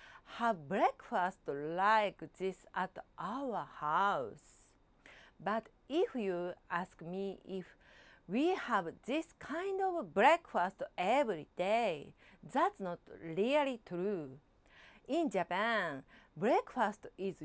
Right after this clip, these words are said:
usually made at home. We make breakfast with what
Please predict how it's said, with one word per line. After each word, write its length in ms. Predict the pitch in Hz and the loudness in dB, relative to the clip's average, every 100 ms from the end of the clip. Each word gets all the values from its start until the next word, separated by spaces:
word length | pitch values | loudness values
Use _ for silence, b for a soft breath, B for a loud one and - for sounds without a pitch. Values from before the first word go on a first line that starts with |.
| 131 | -6
usually 600 | 180 269 339 339 330 330 | -4 -2 0 2 4 2
made 540 | 202 160 180 254 262 | 0 -2 0 0 0
at 100 | 160 135 - | -2 -4 -4
home. 600 | 160 170 208 160 131 139 - B B B B B - 165 | 0 2 2 0 -4 -14 -20 B B B B B -16 -4
We 280 | 262 381 | 0 0
make 400 | 330 208 196 233 | 0 0 0 -2
breakfast 840 | 165 156 208 302 - 190 160 170 - - 104 147 | -4 2 2 2 -2 -2 0 -2 -10 -12 -10 -2
with 360 | 180 214 214 | 0 -2 -6
what 320 | 165 160 160 | -4 -2 -2